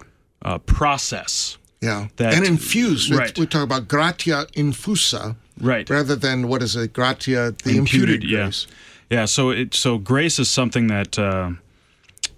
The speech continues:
Speaker 1: uh, God uses to, I don't know, light a fire under your behind and get you
Speaker 2: Like a
Speaker 1: going.
Speaker 2: booster shot or
Speaker 1: Right.
Speaker 2: something.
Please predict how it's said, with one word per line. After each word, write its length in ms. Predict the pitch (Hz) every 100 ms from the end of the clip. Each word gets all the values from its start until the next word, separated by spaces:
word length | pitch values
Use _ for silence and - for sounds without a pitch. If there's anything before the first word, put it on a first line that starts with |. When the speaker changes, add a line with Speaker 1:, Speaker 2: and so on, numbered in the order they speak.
| - -
Speaker 1:
uh, 300 | 101 92 90 - - 110 -
God 440 | 127 123 123 113
uses 600 | 113 123 117 113 113 104 -
to, 440 | 107 101 95 95
I 220 | - 92 87
don't 140 | 85
know, 100 | 95
light 220 | 110 117
a 60 | 104
fire 440 | - 113 113 113
under 240 | 110 110 107
your 160 | 104
behind 480 | 98 110 107 107 104
and 140 | 95
get 240 | 90 101 -
you 60 | 101
Speaker 2:
Like 180 | 160
a 40 | -
Speaker 1:
going. 140 | 147
Speaker 2:
booster 360 | 165 185 - 143
shot 280 | - 135 123
or 40 |
Speaker 1:
Right. 120 | 131
Speaker 2:
something. 420 | - 120 104 95